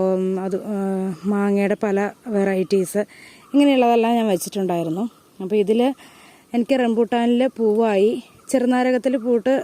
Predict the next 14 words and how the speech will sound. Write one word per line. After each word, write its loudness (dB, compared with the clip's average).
കായൊക്കെ 0
ആയിട്ടുണ്ട്. 0
അപ്പോൾ -8
ഞാനൊരു 0
വീഡിയോ 4
എടുക്കാൻ -2
സാധിച്ചിട്ടില്ല. 0
അപ്പോൾ -2
ഓരോന്നിൻ്റെ 2
എനിക്ക് 0
വീഡിയോ 4
എടുക്കണം -2
എന്നുണ്ട്, -2
സമയക്കുറവ് -4